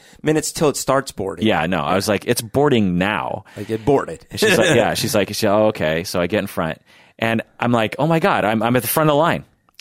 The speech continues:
Speaker 2: So I work my way through that. But now I'm in the, you know, now I'm at the, the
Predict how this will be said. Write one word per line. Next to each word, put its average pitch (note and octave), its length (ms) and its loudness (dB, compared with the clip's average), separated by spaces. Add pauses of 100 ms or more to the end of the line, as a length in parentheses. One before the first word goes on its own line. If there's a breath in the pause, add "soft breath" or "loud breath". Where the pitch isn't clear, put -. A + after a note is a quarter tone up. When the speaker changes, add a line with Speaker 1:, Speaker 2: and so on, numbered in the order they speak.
(280 soft breath)
Speaker 2:
So - 160 -2
I G#2+ 80 4
work A#2+ 200 2
my C3 140 4
way B2 80 4
through A#2+ 160 -4
that. G2+ 220 0
But G2+ 100 0
now B2+ 480 0 (260 soft breath)
I'm A#2 200 0
in A#2 140 2
the, F2 440 2 (300)
you G#2 120 -2
know, F#2 160 4
now B2 300 2
I'm A#2+ 120 2
at G#2+ 200 -4
the, D#2+ 380 0 (320)
the F2 260 0